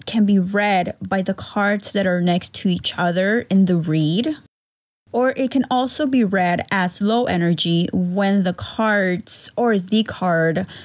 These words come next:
come up in reverse. With the sun card, it is impossible to see any negative side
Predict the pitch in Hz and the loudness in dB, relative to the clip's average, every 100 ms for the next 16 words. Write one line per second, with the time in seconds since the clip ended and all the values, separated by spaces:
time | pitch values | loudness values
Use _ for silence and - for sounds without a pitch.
0 | - - 220 202 180 180 - 185 175 170 | -14 -4 0 2 2 -2 0 2 4 2
1 | 156 123 120 - - - - - _ _ | 0 -2 -2 -2 0 0 -2 -6 _ _
2 | _ _ - 302 320 - 214 208 - 202 | _ _ 0 0 2 4 4 4 0 0
3 | 175 180 190 _ _ _ - - - 233 | 2 2 0 _ _ _ -20 -8 0 2
4 | 226 214 - 214 226 247 262 247 - - | 2 0 2 0 0 0 0 0 0 2
5 | 202 - 208 220 226 196 185 190 190 - | 2 2 2 6 6 6 4 2 2 2
6 | - 170 170 196 | 2 4 4 2